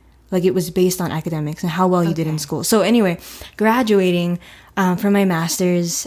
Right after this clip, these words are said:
Speaker 1: um, was, was a super proud moment for me because I thought in that moment, like, "Man,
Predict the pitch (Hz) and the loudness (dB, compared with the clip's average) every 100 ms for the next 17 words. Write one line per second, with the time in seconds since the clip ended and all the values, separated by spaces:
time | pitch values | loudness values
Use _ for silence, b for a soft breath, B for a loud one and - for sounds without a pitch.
0 | - 175 165 - 190 185 170 - - - | -8 -6 -4 -2 0 0 -2 -6 -10 -6
1 | 196 185 180 233 254 247 208 190 175 180 | -2 -2 -2 0 0 0 0 0 0 -2
2 | - 208 214 220 202 190 185 180 196 185 | -2 0 2 0 0 0 0 -2 -2 -2
3 | 185 180 170 180 175 175 180 175 196 202 | -2 -4 -2 -2 -2 -4 -6 -4 0 0
4 | 185 | 0